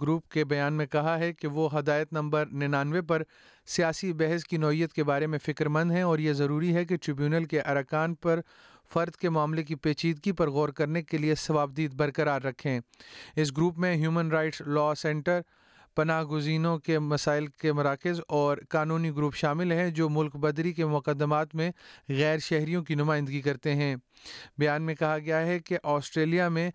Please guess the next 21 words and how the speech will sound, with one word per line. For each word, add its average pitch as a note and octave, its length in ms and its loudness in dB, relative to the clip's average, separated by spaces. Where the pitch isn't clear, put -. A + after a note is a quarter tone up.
ہر D3 140 2
شخص، F3+ 360 -2
چاہے D#3+ 260 2
اس D#3+ 160 -2
کا D#3 120 0
پس C#3+ 220 -2
منظر D3+ 380 0
یا D#3+ 160 2
ویزا D3 340 0
سٹیٹس D3 440 -2
کچھ E3 220 -2
بھی F3+ 140 2
ہو، E3+ 160 2
قانون E3+ 460 0
کے D#3+ 120 -2
سامنے D#3+ 420 0
مساوی D#3+ 520 0
سلوک D#3+ 360 -2
کا D3+ 140 0
مستحق D3+ 540 0
ہے F#3 120 0